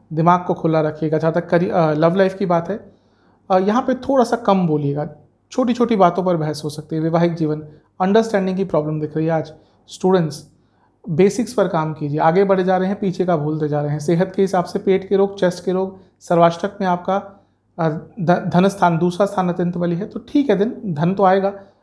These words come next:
अ, और ऐसा लग रहा है कि अ, घर में भी कुछ खुशियाँ आ सकती हैं, जीवन में सकारात्मकता आ जाती हुई दिख रही है। आपके लिए उपाय यह है कि आपको हनुमान चालीसा का एक बार पाठ करके बजरंग बली को खीर का भोग लगाना है। शुभ अंक है आपका आठ, कलर है ब्राउन, भाग्य प्रतिशत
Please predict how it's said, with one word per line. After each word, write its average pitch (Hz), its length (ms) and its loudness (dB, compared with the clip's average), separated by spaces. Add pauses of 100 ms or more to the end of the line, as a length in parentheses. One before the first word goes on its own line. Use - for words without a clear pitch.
(200)
अ, 170 320 4
और 185 520 0 (280)
ऐसा 190 200 0
लग 220 120 4
रहा 214 100 2
है 226 80 2
कि 233 440 -6 (300)
अ, 170 80 0
घर 170 280 2
में 226 160 2
भी 226 80 0
कुछ 220 220 -2
खुशियाँ 180 360 -2
आ 170 40 2
सकती 170 320 -6
हैं, 175 120 0
जीवन 180 240 2
में 202 100 -2
सकारात्मकता 170 680 0
आ 160 60 0
जाती 151 240 -4
हुई 147 100 -4
दिख 147 180 -8
रही 147 160 -6
है। 151 160 -14 (260)
आपके 170 240 2
लिए 214 100 2
उपाय 214 300 4
यह 196 80 2
है 202 60 0
कि 202 120 -4
आपको 196 240 -2
हनुमान 170 380 -2
चालीसा 175 340 -4
का 170 140 -2
एक 156 120 -2
बार 165 100 0
पाठ 160 240 -4
करके 165 320 -8 (380)
बजरंग 190 260 4
बली 196 140 4
को 220 120 0
खीर 214 260 -2
का 160 140 -2
भोग 139 180 -8
लगाना 147 260 -10
है। 151 120 -10 (360)
शुभ - 340 -6
अंक 214 220 2
है 208 60 4
आपका 196 640 0 (840)
आठ, 185 300 2
कलर 180 180 2
है 165 200 0
ब्राउन, 175 340 2
भाग्य 160 280 0
प्रतिशत 170 500 -6